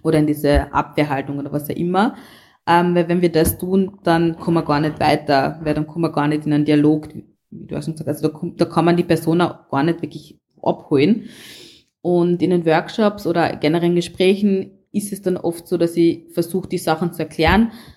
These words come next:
Manchmal sickert es dann bei einer Person ein, die, ich belasse es dabei, weil es ist ja ein Prozess, also das geht ja nicht von heute auf morgen, dass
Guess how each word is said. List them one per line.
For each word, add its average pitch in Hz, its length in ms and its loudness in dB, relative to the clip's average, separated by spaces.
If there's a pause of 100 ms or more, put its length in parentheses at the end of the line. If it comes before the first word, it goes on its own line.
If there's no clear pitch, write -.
(300)
Manchmal 185 420 0
sickert 208 420 -2
es - 60 -12
dann 180 120 0
bei 185 80 -2
einer 170 100 0
Person 175 300 0
ein, 170 220 2
die, 175 160 2 (100)
ich 165 200 -4
belasse 147 420 0
es - 80 -14
dabei, 170 340 0
weil 165 80 2
es 165 60 -4
ist 160 100 -4
ja 143 80 2
ein 135 80 -6
Prozess, 147 540 -4
also 147 160 -8
das 147 120 -6
geht 147 220 -4
ja 147 80 -2
nicht 143 160 -2
von 139 180 -6
heute 120 220 2
auf - 140 -2
morgen, 165 360 4
dass 151 260 -2